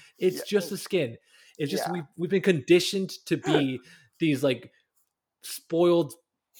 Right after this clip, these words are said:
Speaker 2: <laughs>
Speaker 1: first world people that are like, "I can't eat the skin
Speaker 2: Don't
Speaker 1: because
Speaker 2: like
Speaker 1: it hurts my
Speaker 2: fuzzy skin.
Speaker 1: tongue.
Speaker 2: Makes my
Speaker 1: Fuzzy
Speaker 2: tongue itchy."
Speaker 1: skin.
Speaker 2: Yeah. <laughs>
Speaker 1: Uh,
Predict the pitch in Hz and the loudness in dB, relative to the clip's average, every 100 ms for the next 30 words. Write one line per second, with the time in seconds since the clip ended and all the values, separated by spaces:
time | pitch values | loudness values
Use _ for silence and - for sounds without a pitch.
0 | - 349 - - _ - 180 185 180 170 | -6 -6 -6 -20 _ 2 2 2 0 0
1 | - - 185 156 147 139 139 - 202 226 | 0 -8 -4 -2 0 0 0 -2 -6 -6
2 | - 190 185 175 - 160 202 156 165 156 | -8 -8 -8 -10 -16 -8 -8 -6 -8 -6
3 | 143 143 - 170 147 - 151 - - - | -6 -8 -6 -4 -4 -4 -8 -8 -20 -10
4 | 180 185 143 123 135 127 _ - 160 190 | -6 -6 -6 -10 -16 -18 _ -10 -6 -4
5 | 175 - 190 185 208 - 156 151 - 127 | -6 -6 -6 -4 -6 -8 -10 -12 -12 -12
6 | - - _ 165 160 175 165 - - _ | -14 -20 _ -10 -10 -10 -14 -16 -20 _
7 | - 440 392 - - 381 403 427 392 - | 2 4 4 4 4 4 4 -4 -4 -8
8 | 156 | -10